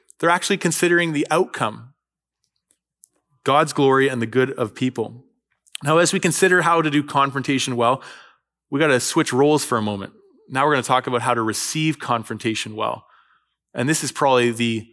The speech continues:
the most, uh, necessary thing for us to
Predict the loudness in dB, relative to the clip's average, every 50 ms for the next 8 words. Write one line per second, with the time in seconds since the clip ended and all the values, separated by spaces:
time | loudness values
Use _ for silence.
0 | _ _ _ _ _ _ _ -20 -20 -20 _ -4 -2 -2 0 2 2 2 0 -2
1 | -6 -12 _ _ _ _ _ -2 0 2 2 2 2 0 -2 -6 -10 -18 -20 -14
2 | -10 -6 -2 0 2 2 2 2 0 0 2 2 4 4 4 2 2 2 0 0
3 | 0 -2 -2 0 2 2 2 2 0 -4 -2 0 0 0 0